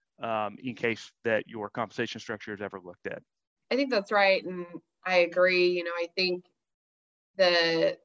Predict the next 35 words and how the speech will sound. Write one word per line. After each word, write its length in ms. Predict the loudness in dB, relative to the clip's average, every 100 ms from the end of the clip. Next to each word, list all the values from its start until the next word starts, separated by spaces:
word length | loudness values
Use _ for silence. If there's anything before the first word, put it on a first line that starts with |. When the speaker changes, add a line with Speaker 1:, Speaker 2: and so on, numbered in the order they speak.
| _
Speaker 2:
sort 260 | -6 0 0
of 80 | 0
the 100 | -2
uncertainty 760 | -2 -2 -2 -2 -2 -4 -4 0
around, 840 | 2 2 2 0 0 -2 -4 -8 -4
around 280 | -2 0 0
fair 120 | 0
market 300 | 2 0 0
value 540 | 2 4 2 2 2 2
and, 200 | 0 -4 -8
and 120 | -10
some 220 | -6 -4
of 140 | -2 -2
the 80 | -4
survey 340 | 0 4 4
data 240 | 4 2 2
right 220 | -2 -4
now 220 | -2 -4
because 300 | -6 -4 -2
of 120 | -4 -2
covid, 480 | 2 4 4 2 0 _ _ _ _ _ _
you 80 | -4
know, 140 | -2
volumes 440 | 2 2 2 0 -6
were 100 | -2
down, 540 | 0 0 0 -2 -4
but 200 | -4 -2 -2
a 40 |
lot 320 | 0 2 2
of, 340 | 2 0 -2 -6 _ -4
a 40 |
lot 240 | 0 2
of 220 | 0 -2 -8 -4
employers 720 | -4 0 2 4 4 2 -2
and, 340 | -6 -6 -8